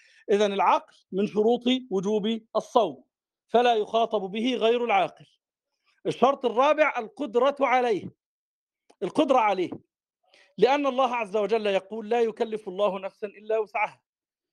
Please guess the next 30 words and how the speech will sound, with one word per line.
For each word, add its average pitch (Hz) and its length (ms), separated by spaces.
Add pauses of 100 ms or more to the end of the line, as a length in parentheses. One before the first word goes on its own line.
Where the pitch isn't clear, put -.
(260)
ويقول 202 420
تعالى: 226 400
"فاتقوا 240 460
الله 202 300
ما 214 80
استطعتم". 220 600 (2250)
ف-، 180 840
وقال 240 380
النبي 226 360
صلى 196 260
الله 214 260
عليه 208 260
وسلم: 226 420
"إذا 220 280
أمرتكم 196 460
بأمر 208 440
فأتوا - 360
منه 220 220
ما 226 80
استطعتم". 226 600 (480)
فواحد 190 300
مش 208 160
قادر، 220 280
ما 165 100
يقدرش 214 340
يصوم، 185 360
هي-، 135 180
هيعمل 208 360
إيه 196 220
يعني؟ 107 180